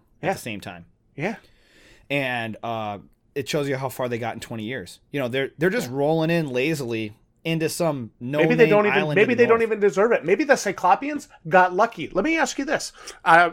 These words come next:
Speaker 2: this is not in this book. Let me ask you this. What if Green Sparrow had teamed with Eriador and eradicated the Cyclopeans?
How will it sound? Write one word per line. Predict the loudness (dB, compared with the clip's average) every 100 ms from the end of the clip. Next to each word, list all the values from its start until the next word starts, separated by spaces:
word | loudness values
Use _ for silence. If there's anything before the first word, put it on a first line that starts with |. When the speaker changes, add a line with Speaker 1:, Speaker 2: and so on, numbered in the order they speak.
| 0
Speaker 2:
this | -2
is | -2
not | 2 4 4 0
in | -2
this | -4 0
book. | -2 -2
Let |
me | -6
ask | -6 -4
you | -4
this. | -4 -6 _ -20 _ -20 -20 -20 _ _ _
What | -10 0 2 2 0
if | 0 0 -6 -20 _
Green | -2 2 2 -2
Sparrow | -6 -2 0 2 0 -4 _ _ _ _ _
had | 2 2 2 -4
teamed | -4 0 0 -2
with | -4 -4 -4 0
Eriador | 4 8 8 8 4 0 -2 -2 -6 _
and | -4 -2 -4 -2
eradicated | -2 2 4 4 2 0 2 2
the | -2
Cyclopeans? | -4 0 4 4 0 -8 -12